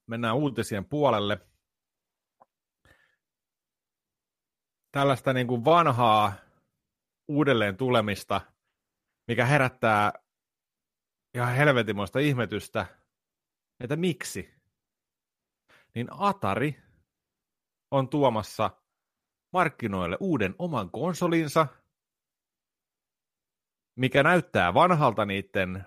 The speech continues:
onko se Atari ka-, ää, kaksituhatta kuusisataiselta puukuoriselta lankulta, missä mukana tulee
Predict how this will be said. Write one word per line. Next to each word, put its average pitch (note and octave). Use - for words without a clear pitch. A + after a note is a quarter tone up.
onko G2+
se G#2+
Atari B2
ka-, D3
ää, B2
kaksituhatta B2+
kuusisataiselta G2
puukuoriselta A2
lankulta, A2
missä B2+
mukana C3
tulee G2+